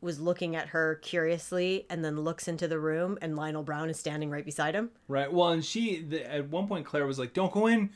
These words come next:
Speaker 2: Like,
Speaker 1: I know,
Speaker 2: like,
Speaker 1: what
Speaker 2: she
Speaker 1: was she
Speaker 2: actually
Speaker 1: thinking?
Speaker 2: thinks Jamie's gonna see him. Like, she's having a mental breakdown. Like, she is, there's, like, a, like, a, she's living in a distorted reality.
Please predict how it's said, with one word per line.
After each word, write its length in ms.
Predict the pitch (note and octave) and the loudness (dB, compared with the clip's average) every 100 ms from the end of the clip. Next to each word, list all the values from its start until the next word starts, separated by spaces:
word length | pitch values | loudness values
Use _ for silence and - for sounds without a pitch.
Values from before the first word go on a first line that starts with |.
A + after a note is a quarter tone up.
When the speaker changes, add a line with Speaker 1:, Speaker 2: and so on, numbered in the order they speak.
| - _ - | -14 _ 0
Speaker 2:
Like, 280 | D3+ C#3 - | 0 0 -6
Speaker 1:
I 60 | A#3 | -2
know, 100 | C#4 | 4
Speaker 2:
like, 120 | G#3 | 4
Speaker 1:
what 80 | C#4+ | 6
Speaker 2:
she 60 | D4 | 6
Speaker 1:
was 80 | E4+ | 6
she 40 | |
Speaker 2:
actually 200 | C4+ E4 D#4+ | 4 4 4
Speaker 1:
thinking? 100 | A#3+ D#3 | 4 0
Speaker 2:
thinks 200 | D3 - | 0 -6
Jamie's 420 | B2+ D3 D3+ C#3 | 0 2 2 0
gonna 200 | C3+ C3 | -2 -2
see 220 | - E3+ | -2 -2
him. 100 | D3 | 0
Like, 160 | B2 A#2+ | -2 -2
she's 200 | F#3 F3 | -4 2
having 260 | F#3 E3+ C3+ | 4 4 0
a 40 | |
mental 320 | C3 C3+ C3 | 0 0 -2
breakdown. 580 | A2 A#2+ A2+ G#2 D2 - _ _ _ _ _ _ _ _ | -2 -4 -4 -12 -20 -20 _ _ _ _ _ _ _ _
Like, 160 | B2+ A#2+ | -8 -8
she 380 | - D#3 D3+ C#3+ | 0 2 4 4
is, 180 | B2 | 2
there's, 260 | B2+ C3 C3 | 0 0 0
like, 220 | C3 B2+ | -2 2
a, 460 | C3 A#2+ A#2 A#2 A2+ _ _ _ _ _ | 0 2 -2 -6 -10 _ _ _ _ _
like, 180 | A#2+ A#2 | -14 -8
a, 100 | A#2+ A#2+ | -10 -10
she's 260 | - D#3+ D3 | -6 -4 0
living 280 | D3+ D3 C#3 | 2 2 2
in 80 | B2+ | 2
a 80 | A#2 | 0
distorted 480 | A#2 - A#2+ A2 G2+ | -4 -4 -4 -4 -6
reality. 640 | G#2+ G2 F#2+ - B2+ | -8 -10 -14 -16 -18